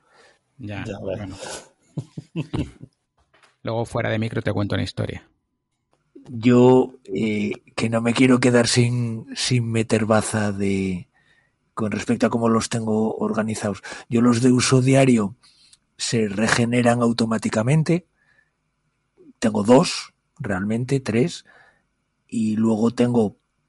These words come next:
Speaker 3: plantillas que importo cuando necesito. Y luego ya cien por cien fuera del sistema, eh, el de maleta, que me acostumbré a tenerlo, Paprika también. Bueno,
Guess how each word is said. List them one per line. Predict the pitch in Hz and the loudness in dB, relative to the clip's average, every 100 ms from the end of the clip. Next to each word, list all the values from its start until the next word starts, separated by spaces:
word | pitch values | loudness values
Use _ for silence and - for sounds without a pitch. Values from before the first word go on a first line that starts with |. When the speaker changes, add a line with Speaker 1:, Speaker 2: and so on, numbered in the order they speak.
| _ | _
Speaker 3:
plantillas | 104 95 98 113 110 110 - | -6 -4 -2 -2 0 0 -2
que | - | -4
importo | 107 107 131 123 - 95 | -4 0 0 0 -4 -6
cuando | - 98 101 | -4 -4 -4
necesito. | 101 - 101 - 139 156 165 - _ _ _ _ _ _ _ _ _ | -4 -4 -6 -4 -2 2 0 0 _ _ _ _ _ _ _ _ _
Y | 127 120 | 2 4
luego | 120 107 | 4 2
ya | 110 113 | 2 0
cien | - 135 131 | 0 0 2
por | 135 | 0
cien | - 131 | 2 0
fuera | 120 127 123 117 | 0 2 2 2
del | 117 113 | 0 -2
sistema, | 107 117 - - 131 143 147 | -4 -6 -6 -2 0 0 0
eh, | 117 101 90 87 - _ _ _ | 0 -2 -4 -8 -14 _ _ _
el | 214 196 | -8 -6
de | 185 | -6
maleta, | 190 208 120 123 151 | -4 -2 -2 -2 -2
que | 110 | -2
me | 101 | -6
acostumbré | - - - 104 101 101 | -6 -8 -6 -6 -4 -4
a | |
tenerlo, | - 104 101 101 - 85 - - | -4 -6 -6 -8 -10 -14 -16 -8
Paprika | 87 - 98 - 82 | -8 -6 -6 -6 -8
también. | 87 92 117 143 147 143 143 - - - _ _ - | -8 -4 -2 0 0 -4 -10 -16 -20 -20 _ _ -12
Bueno, | 92 | -10